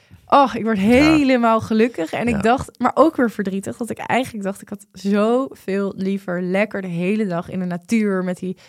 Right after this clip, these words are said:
Speaker 1: lekkere weer en die vogeltjes. En op de
Speaker 2: Ja.
Speaker 1: achtergrond hoorde je die
Speaker 2: Ja.
Speaker 1: gruwelijke techno. Sorry, Sas.
Speaker 2: <laughs>
Speaker 1: Dat je ook denkt, wat doen we de
Speaker 2: Het is
Speaker 1: natuur
Speaker 2: oké.
Speaker 1: aan?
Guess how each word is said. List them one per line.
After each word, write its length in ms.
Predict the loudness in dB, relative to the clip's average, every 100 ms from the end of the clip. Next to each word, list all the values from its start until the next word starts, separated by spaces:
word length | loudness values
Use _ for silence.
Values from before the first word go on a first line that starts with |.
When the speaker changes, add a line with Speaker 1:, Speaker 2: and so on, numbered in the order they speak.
| _ _
Speaker 1:
lekkere 380 | -2 0 -2
weer 260 | 0 2 2
en 60 | -2
die 120 | -2
vogeltjes. 440 | -2 -2 -4 -10
En 20 | -2
op 20 |
de 60 | 0
Speaker 2:
Ja. 80 |
Speaker 1:
achtergrond 300 | 2 0 -4
hoorde 180 | -6 -4
je 80 | -4
die 80 | -2
Speaker 2:
Ja. 180 | -2 -4 -10
Speaker 1:
gruwelijke 760 | -14 -14 -4 -2 0 -4 -6 -4
techno. 420 | -4 -4 -6 -6
Sorry, 340 | -4 0 2
Sas. 320 | 2 2 2 2 0 -2 -4 -6
Speaker 2:
<laughs> 480 | -10 -14 -18 -20 -10
Speaker 1:
Dat 80 | -4
je 80 |
ook 100 | -2
denkt, 160 | -2 -2
wat 120 | 0
doen 140 | 2 2
we 60 |
de 160 | 2 2
Speaker 2:
Het 100 | 4
is 120 | 4
Speaker 1:
natuur 140 | 6 4
Speaker 2:
oké. 80 |
Speaker 1:
aan? 200 | 2 -2